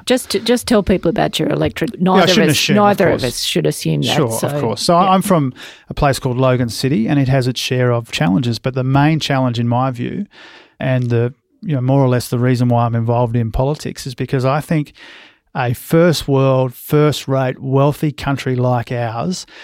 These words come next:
Speaker 2: shouldn't have disadvantage cascade through the generations. I think that is a tragedy.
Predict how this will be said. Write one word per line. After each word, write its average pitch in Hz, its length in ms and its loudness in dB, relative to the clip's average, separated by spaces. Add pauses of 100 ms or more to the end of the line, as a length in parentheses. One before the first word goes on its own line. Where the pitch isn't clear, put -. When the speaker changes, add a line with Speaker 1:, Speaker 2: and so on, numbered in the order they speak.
(160)
Speaker 2:
shouldn't 165 460 2
have 127 300 0
disadvantage 123 760 -2
cascade 123 540 -4
through 139 200 0
the 120 80 0
generations. 113 640 -4
I 131 120 0
think 147 220 -6
that 131 160 -2
is 117 100 -2
a 113 60 -4
tragedy. 123 760 -6